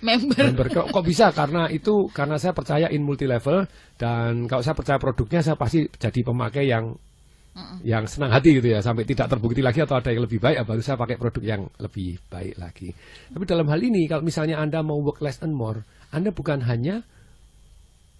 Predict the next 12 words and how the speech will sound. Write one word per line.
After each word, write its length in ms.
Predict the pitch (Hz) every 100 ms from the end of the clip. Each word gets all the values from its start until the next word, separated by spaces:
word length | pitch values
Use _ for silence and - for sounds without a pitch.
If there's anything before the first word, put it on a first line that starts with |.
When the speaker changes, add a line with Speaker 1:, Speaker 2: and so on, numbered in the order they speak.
| -
Speaker 2:
mengerjakan 560 | - 156 139 131 135 143
multi 160 | 139
level. 160 | 147 143
Multi 160 | 156 180
level 200 | 165 185
itu 260 | 175 277 -
Anda 320 | - 170 226
pertama 320 | - 180 175 165
kali 160 | 220
work 160 | 156 -
hard. 240 | 120 110 - - -
Speaker 1:
Mm-mm. 200 | 214 -